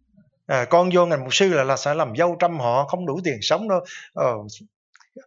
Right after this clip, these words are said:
không, thưa bà chị em. Chúng ta phải khuyến khích đời sống tâm linh của mọi người.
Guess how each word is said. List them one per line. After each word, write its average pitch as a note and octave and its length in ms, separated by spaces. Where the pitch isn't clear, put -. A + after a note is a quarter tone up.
không, C4 320
thưa B3 120
bà G3 260
chị A3+ 120
em. A#3 160
Chúng D4+ 140
ta A#3+ 120
phải A#3 160
khuyến E4+ 280
khích F#4 200
đời G3+ 240
sống C#4+ 180
tâm C4+ 140
linh C4+ 200
của C4+ 80
mọi A3 180
người. A3 300